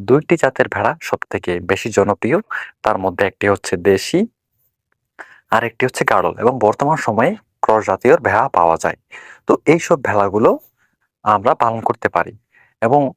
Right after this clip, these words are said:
এই যে দেশি ভেড়াগুলো, এটার কিন্তু আহামরি অনেক খাদ্য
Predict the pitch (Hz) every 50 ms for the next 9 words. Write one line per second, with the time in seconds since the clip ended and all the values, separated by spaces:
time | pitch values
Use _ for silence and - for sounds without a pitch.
0 | _ _ _ _ _ _ _ _ _ _ _ _ _ _ _ _ _ _ _ _
1 | _ _ _ _ - 139 143 156 135 117 113 104 - 113 98 101 104 98 - -
2 | 92 - - - 123 135 - 160 156 - 160 143 147 - - - - 127 127 135
3 | 139 127 127 139 - - - 113 101 90